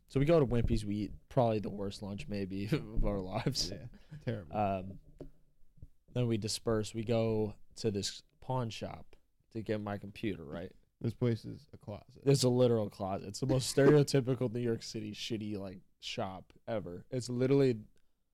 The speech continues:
Speaker 1: like, the size of my wingspan in, like, width, and then length probably twenty feet
Speaker 2: And,
Speaker 1: at
Speaker 2: and
Speaker 1: most.
Speaker 2: it's all full with, like,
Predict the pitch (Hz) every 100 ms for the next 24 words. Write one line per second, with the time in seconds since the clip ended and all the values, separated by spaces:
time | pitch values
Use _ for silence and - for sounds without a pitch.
0 | _ _ _ _ _ _ _ _ _ _
1 | _ _ _ _ _ 113 107 104 104 -
2 | 117 131 131 123 117 110 101 - 90 82
3 | 90 - - - 107 95 92 98 117 -
4 | _ - 113 110 104 98 104 113 - -
5 | - 107 101 98 95 104 - _ _ _
6 | _ _ _ _ _ _ _ - 117 104
7 | 87 - 80 - - - _ 113 110 104
8 | 101 98 117 113 107 113 107 - 104 101
9 | 101 82 107